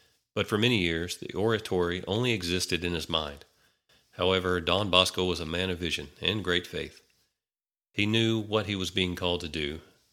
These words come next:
and the Lord would provide the means to do it. It was just that simple. Don Bosco knew there was only one way to combat this constant short of, of quality help.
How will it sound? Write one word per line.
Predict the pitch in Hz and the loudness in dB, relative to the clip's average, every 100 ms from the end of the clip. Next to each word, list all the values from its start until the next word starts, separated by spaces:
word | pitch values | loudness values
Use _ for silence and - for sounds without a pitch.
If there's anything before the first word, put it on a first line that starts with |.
| _ _ | _ _
and | 90 | -4
the | 90 | -2
Lord | 90 104 113 107 | 0 2 2 0
would | 104 | -4
provide | - 85 80 80 82 | -2 0 2 0 -2
the | |
means | 82 80 80 | -4 -4 -6
to | - | -6
do | 78 76 | -6 -6
it. | 71 - _ _ _ | -8 -14 _ _ _
It | 90 | -6
was | 90 | 0
just | 87 92 | 2 2
that | 92 92 | 0 -2
simple. | - 87 - - _ _ _ _ _ _ _ _ _ _ _ _ _ _ _ - | -2 -4 -8 -20 _ _ _ _ _ _ _ _ _ _ _ _ _ _ _ 0
Don | 107 120 | 2 6
Bosco | 113 107 113 101 | 6 6 2 0
knew | 92 87 | 0 0
there | 90 90 | 0 -2
was | 87 | 0
only | 95 92 | 0 0
one | 85 87 113 120 | -2 0 0 2
way | 98 95 95 | 0 0 -2
to | - | -4
combat | - 101 80 80 - _ | -2 0 0 -2 -4 _
this | 90 82 | -8 -8
constant | - - 107 - 107 | -6 -6 -6 -6 -8
short | - 95 87 | -6 -4 -4
of, | 87 80 87 _ _ | -6 -10 -12 _ _
of | - - | -18 -12
quality | - 92 85 82 | -4 -2 -2 -4
help. | 80 73 | -6 -8